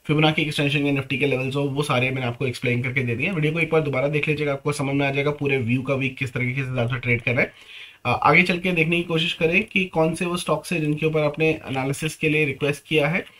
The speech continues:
आप भी अगर अपने favorite stock के बारे में analysis चाहते हैं तो आप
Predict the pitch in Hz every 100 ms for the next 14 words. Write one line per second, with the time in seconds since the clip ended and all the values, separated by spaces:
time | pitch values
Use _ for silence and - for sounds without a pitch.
0 | - - 143 156 185 190 185 185 180 170
1 | 170 - 156 - 175 160 156 156 139 135
2 | - 175 - - - 139 143 160 147 123
3 | 117 110 - -